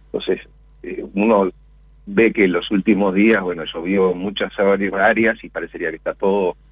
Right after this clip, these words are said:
bastante acomodado. Y no es tan así. En realidad falta en, en algunas zonas, este, bastante. Centro de Buenos Aires, eh, perdón, centro de Córdoba,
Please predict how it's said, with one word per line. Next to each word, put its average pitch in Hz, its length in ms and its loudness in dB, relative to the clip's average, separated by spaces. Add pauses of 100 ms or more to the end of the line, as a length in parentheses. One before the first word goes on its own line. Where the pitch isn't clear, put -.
(120)
bastante 95 380 0
acomodado. 82 480 -2
Y 110 40 2
no 165 140 2
es 123 120 0
tan 85 160 -4
así. 82 280 -12
En 78 80 -14
realidad 98 340 -2
falta 104 460 0 (400)
en, 90 340 -6
en 101 140 -2
algunas 92 420 2
zonas, 101 500 2
este, 87 280 -6
bastante. 90 720 -2 (340)
Centro 92 420 0
de 90 120 2
Buenos 85 340 -4 (100)
Aires, 101 260 4
eh, 98 140 -6
perdón, 95 260 -2
centro 101 320 -2
de 90 100 0
Córdoba, 98 680 0